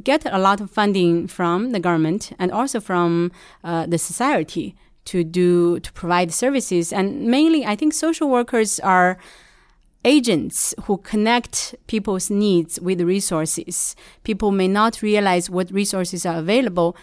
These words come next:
and social workers are knowledgeable about that. So they could bring those resources together and connect them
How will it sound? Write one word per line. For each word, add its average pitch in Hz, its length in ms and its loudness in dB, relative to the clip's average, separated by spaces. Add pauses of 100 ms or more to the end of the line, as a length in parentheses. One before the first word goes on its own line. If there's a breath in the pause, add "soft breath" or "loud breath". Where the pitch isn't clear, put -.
(260 loud breath)
and 180 180 0
social 233 300 0
workers 196 640 0 (220)
are 175 100 0
knowledgeable 185 640 0
about 160 260 -4
that. 156 280 -10
So - 300 -6
they 180 140 -2
could 170 300 -8
bring 202 480 -2 (360 loud breath)
those 180 240 2
resources 185 540 -2
together 196 480 0
and 170 240 0
connect 185 480 -4
them 175 460 0